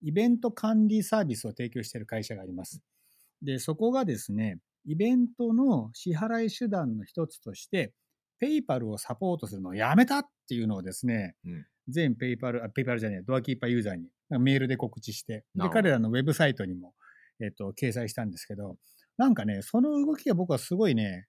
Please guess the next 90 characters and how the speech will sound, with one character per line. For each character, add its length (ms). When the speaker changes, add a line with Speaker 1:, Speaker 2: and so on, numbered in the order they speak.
Speaker 1:
実 120
は 40
好 220
感 200
を 40
持 100
っ 100
た 120
ん 80
で、 180
い 60
い 40
な 140
と 80
思 80
っ 40
て 100
お 80
話 240
し 20
し 60
た 80
い 40
と 80
思 120
い 20
ま 140
す。 120
Speaker 2:
は 80
い。 40
Speaker 1:
ど 80
う 20
い 60
う 20
こ 80
と 80
か 80
っ 100
て 80
い 80
う 40
と、 280
ド 140
ア 80
キ 220
ー 100
パ 300
ー 20
は 180
支 160
払 300
い 20
手 120
段 220
と 140
し 80
て 80
二 220
つ 220
今 140
ま 120
で 60
あ 60
り 80
ま 80
し 80
た 80
と。 80
一 160
つ 80
が 80
PayPal、 280
Speaker 2:
は 100
い。 60
Speaker 1:
も 120
う 40
一 120
つ 80
が 120
Stripe 300
っ 40
て 60
い 40
う 40
や 80
つ 60
で 140
す。 200
Speaker 2:
Stripe。 320
Speaker 1:
Stripe、 260